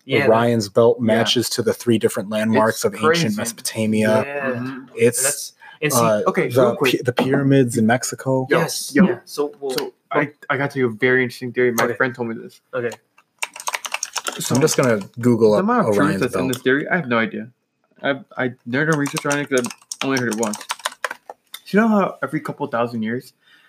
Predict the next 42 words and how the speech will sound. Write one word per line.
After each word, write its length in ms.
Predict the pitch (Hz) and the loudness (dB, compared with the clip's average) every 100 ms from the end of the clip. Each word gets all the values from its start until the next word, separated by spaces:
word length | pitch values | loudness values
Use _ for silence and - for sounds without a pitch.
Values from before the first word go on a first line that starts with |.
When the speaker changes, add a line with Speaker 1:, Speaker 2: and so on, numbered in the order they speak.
| _ - - - | _ -20 -18 -2
Speaker 3:
the 140 | 139 | 0
poles 500 | 127 - 139 131 123 - | 0 0 2 2 0 -10
shift, 420 | - 127 - - | -6 -4 -4 -6
right? 320 | 113 117 131 - | -4 -2 -4 -10
Speaker 1:
Yes. 420 | 131 113 - - | -12 -12 -14 -6
Speaker 3:
Like, 120 | 131 - - | -6 -6 -2
the, 180 | 135 139 | 0 0
and, 120 | 135 | 0
like, 100 | 139 | 0
Speaker 2:
It's 80 | 120 | 2
Speaker 3:
the 60 | 123 | 2
Speaker 2:
a 20 | |
lot, 220 | 107 117 | 4 2
Speaker 3:
poles 40 | 127 | 2
in 40 | |
the 60 | 160 | 2
Speaker 2:
it's 100 | 156 | 2
a 60 | 151 | 2
lot 140 | 143 | 0
Speaker 3:
earth. 40 | 127 | 2
Speaker 2:
longer 240 | 117 101 | 0 -2
than 120 | 92 90 | -4 -2
that, 60 | |
Speaker 3:
But 140 | - - | 0 0
Speaker 2:
but 80 | |
Speaker 3:
we, 60 | - | 0
Speaker 2:
yes. 240 | - 165 | -2 -2
Speaker 3:
you 60 | 160 | 0
know 60 | 160 | 0
what 80 | |
I 40 | 131 | 0
mean, 160 | 131 | -2
right? 240 | 113 127 160 _ _ _ _ | -4 -6 -8 _ _ _ _
What 180 | - 135 | -10 -2
my 120 | 180 | -2
friend 240 | 196 190 185 | 0 -2 2
told 140 | 208 | 4
me 100 | 208 | 4
is 100 | 160 | 2
that 120 | 135 | -2
he 160 | 127 156 | -4 -4
believes 600 | 170 147 120 139 160 - | -2 -2 -2 -4 -6 -12